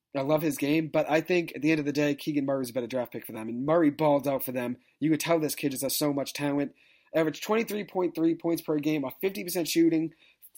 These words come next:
forty percent shooting from three. Also averaged three and a half three-pointers made per game in the Summer League, seven point three rebounds and one point three steals per game. So he shows you what he can do in the offensive end, shooting from the three, in the paint, defensively,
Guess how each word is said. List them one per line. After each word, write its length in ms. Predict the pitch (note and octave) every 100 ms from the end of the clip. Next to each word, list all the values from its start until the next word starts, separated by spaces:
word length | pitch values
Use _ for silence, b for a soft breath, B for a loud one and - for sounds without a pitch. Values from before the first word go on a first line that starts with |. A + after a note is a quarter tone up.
| - -
forty 240 | A3 A#3+
percent 380 | A3+ F#3+ G3 F3+
shooting 260 | G3 F3+ E3+
from 160 | D3
three. 400 | D3 D#3+ D#3+ D#3 b b b b _ _ _ _ -
Also 360 | F#3 A#3+ G#3
averaged 420 | F3+ G3 F#3+ F3 -
three 160 | F#3+
and 80 | G3
a 60 | F#3
half 200 | F3+ -
three-pointers 540 | F3 D#3 F3+ D#3+ C#3
made 300 | D3 E3+ E3
per 160 | E3 D3+
game 260 | D3+ D3+
in 60 | C#3+
the 80 | C3+
Summer 260 | D#3 D3
League, 380 | D3 D3+ D3 - b b
seven 340 | - - G#3 G#3
point 220 | G#3+ G3
three 160 | F#3+ F3
rebounds 480 | E3+ E3+ F3 E3+
and 120 | A2+ C#3
one 180 | E3
point 260 | - E3 D3+
three 140 | D3
steals 340 | C#3+ E3 E3 D#3+
per 180 | E3 D3+
game. 220 | D#3 D3+
So 80 | C3
he 60 |
shows 280 | - F3+ F#3
you 80 | F3
what 80 | E3+
he 60 |
can 80 | D3+
do 100 | D#3
in 80 | C#3+
the 80 | D#3
offensive 380 | E3+ E3+ D#3
end, 220 | E3 E3 b b b
shooting 360 | - E3+ D#3+
from 160 | D3+ B2+
the 60 | A#2
three, 400 | G3 A#3 A3+ b b b _ -
in 100 | E3+
the 160 | D3+ - -
paint, 360 | F3 F#3+ F#3+ -
defensively, 920 | D#3 D3 E3+ F3+ F#3+ E3 F3 F3 b